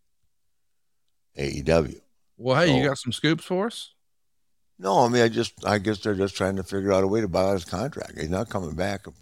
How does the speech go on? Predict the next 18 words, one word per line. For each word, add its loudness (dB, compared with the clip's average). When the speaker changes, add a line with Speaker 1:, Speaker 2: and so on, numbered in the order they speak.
Speaker 1:
I'm, -6
I, -6
and 2
I'm 6
just 2
told 2
this 4
by 2
A 2
E 2
W 2
people. -12
Speaker 2:
Yeah. -2
Speaker 1:
That -6
the 0
Young 4
Bucks 0
are 2